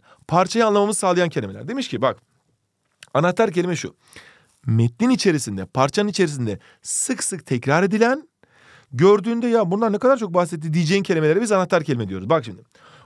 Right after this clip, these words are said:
Ulaşım araçları günlük yaşantımızın bir parçasıdır. Her gün değişik şekilde yararlandığımız bu motorlu kara taşıtları çıkardıkları zararlı gazlarla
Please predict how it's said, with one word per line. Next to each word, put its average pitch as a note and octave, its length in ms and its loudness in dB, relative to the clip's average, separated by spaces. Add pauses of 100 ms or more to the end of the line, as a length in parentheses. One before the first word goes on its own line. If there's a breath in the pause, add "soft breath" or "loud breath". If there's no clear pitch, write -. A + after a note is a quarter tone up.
(120)
Ulaşım G#3+ 360 2
araçları F#3+ 420 2
günlük F3+ 280 -4
yaşantımızın G#3+ 500 -2
bir A3 100 -2
parçasıdır. D#3 540 -2
Her G#3 200 4
gün G#3 160 -4
değişik F#3 200 -2
şekilde F#3 320 -2
yararlandığımız D#3+ 800 0
bu D3+ 140 -2
motorlu D#3+ 340 -2
kara F3+ 200 0
taşıtları B2 400 -4
çıkardıkları E3 500 -2
zararlı D3+ 320 0
gazlarla D3 560 0